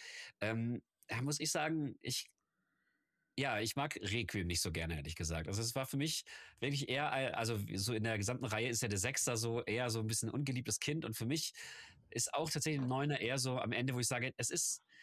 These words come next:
ich kann vieles an dem Spiel wertschätzen so, ähm,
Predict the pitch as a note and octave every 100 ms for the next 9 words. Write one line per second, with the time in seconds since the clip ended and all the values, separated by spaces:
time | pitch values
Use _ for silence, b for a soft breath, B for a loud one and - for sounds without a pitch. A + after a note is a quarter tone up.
0 | B B _ - - E3 F3+ - G#3 A3
1 | D3+ D3+ - D#3 A2+ C3 C3+ - F2+ -
2 | D#2+ D#2+ E2+ - G2 G2